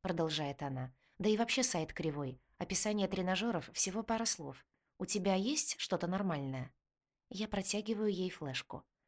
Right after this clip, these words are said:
Она протягивает мне влажные салфетки, открывает контейнер с сэндвичами, а сама смотрит на экран компьютера. Ждет, когда откроются папки.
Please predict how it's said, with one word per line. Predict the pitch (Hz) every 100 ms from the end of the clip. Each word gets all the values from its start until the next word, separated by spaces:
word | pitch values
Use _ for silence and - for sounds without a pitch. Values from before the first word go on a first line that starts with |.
| _ -
Она | 226 254
протягивает | 269 180 208 175 170 170 170
мне | 170 170 165 160 _ -
влажные | 185 175 151 156
салфетки, | 151 156 147 233 240 - 254 _ _
открывает | 208 - 247 262 269
контейнер | - 170 156 220 254 247
с |
сэндвичами, | - 233 214 196 202 202 185 - _ _
а | 214
сама | - 226
смотрит | 269 208 214 220 214
на | 175
экран | 170 156 170
компьютера. | 190 190 190 156 139 127 127 _ _ -
Ждет, | 170 165 208 233
когда | 165 156 160
откроются | - 180 170 165 185
папки. | - 131 - -